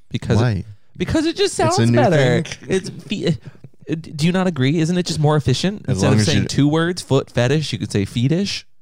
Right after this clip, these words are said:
Speaker 2: Only if you get a togasm.
Speaker 1: Sure.
Speaker 2: <laughs>
Speaker 1: I'm all for creating new fun words. Uh,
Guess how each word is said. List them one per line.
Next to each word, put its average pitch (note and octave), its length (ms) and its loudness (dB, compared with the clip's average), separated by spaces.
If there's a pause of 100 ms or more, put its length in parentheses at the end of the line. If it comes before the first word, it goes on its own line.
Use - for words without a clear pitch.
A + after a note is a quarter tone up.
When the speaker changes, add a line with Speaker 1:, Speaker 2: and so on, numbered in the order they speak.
(440)
Speaker 2:
Only F#2+ 240 2
if F2 100 -2
you F2+ 60 0
get E2+ 120 0
a D#2 60 0
togasm. D#2+ 680 -2 (680)
Speaker 1:
Sure. C3 600 0 (200)
Speaker 2:
<laughs> - 220 -8
Speaker 1:
I'm D#3+ 200 0
all B2+ 160 2
for B2 280 2
creating A#2 460 -2
new A#2 140 0
fun A2 300 -2
words. B2+ 480 -2 (480)
Uh, G#2+ 320 -2